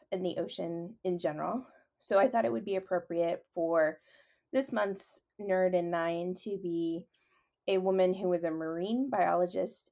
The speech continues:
a conservationist, and a published author. And her name was Rachel Carson. So Rachel was born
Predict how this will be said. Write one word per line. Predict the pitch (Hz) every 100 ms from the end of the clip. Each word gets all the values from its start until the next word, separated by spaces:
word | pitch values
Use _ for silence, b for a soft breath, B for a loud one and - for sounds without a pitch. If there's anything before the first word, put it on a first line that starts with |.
| -
a | 180 165 160
conservationist, | - 226 226 190 175 - 185 - - -
and | 180 190 202 214 233 B B B B B B _ -
a | 185 180 175 180 - _ _ _ _ _ _ _ _ _ _
published | - 185 190 180 - - -
author. | 175 165 277 349 - _ b b b b b b b b b b _
And | 226 220
her | 254
name | 240 226 220 226 -
was | 202 202 185 185 -
Rachel | 185 185 180 180 196 226 _
Carson. | - 143 - 170 185 _ _ _ _ _ _ _ _ _ _ -
So | - 240
Rachel | 226 254 302 294
was | 294 254
born | - 180 180 165 196